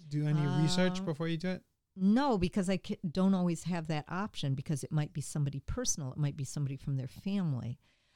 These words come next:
Speaker 2: Um, there's a few that I have no idea. Like, the latest one that I did, I have no idea who this is.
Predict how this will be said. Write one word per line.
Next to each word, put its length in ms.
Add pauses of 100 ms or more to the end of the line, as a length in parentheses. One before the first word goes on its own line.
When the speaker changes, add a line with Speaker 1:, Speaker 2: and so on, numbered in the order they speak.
(200)
Speaker 2:
Um, 1120 (220)
there's 260
a 40
few 260
that 160
I 80
have 200
no 140
idea. 260
Like, 240
the 100
latest 420
one 160
that 140
I 80
did, 420 (140)
I 80
have 160
no 580
idea 360
who 160
this 240
is. 360